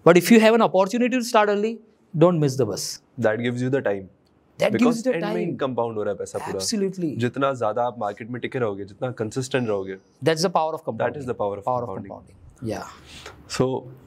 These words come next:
Speaker 2: what is the most shocking thing that you have understood about Indian investors?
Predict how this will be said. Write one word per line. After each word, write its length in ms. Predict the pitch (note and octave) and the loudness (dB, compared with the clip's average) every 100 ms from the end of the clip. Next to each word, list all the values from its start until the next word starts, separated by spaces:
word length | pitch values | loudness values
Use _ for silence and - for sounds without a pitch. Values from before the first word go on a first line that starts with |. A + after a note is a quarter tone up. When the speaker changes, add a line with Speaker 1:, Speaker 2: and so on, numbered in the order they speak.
| - - - - - - A#2+ | -20 -20 -20 -20 -20 -2 0
Speaker 2:
what 200 | B2+ E3 | 2 0
is 120 | D3 | -2
the 100 | D#3 | -4
most 220 | B2+ B2+ C#3 - | -2 -4 -4 -2
shocking 360 | A2 - C#3 - | -2 -2 -6 -4
thing 160 | A2 G2+ - _ A2 | -6 -6 -14 _ -2
that 160 | G#2+ A#2+ | 0 2
you 60 | A#2+ | 0
have 140 | A2 | 0
understood 340 | G#2+ A2+ - A2+ | -6 -8 -2 0
about 520 | A2 B2+ - _ A2 | 0 -2 -6 _ -8
Indian 300 | A2 A#2 A2 | -4 -4 -4
investors? 460 | G2 G2 - F#2+ | -6 -8 -8 -12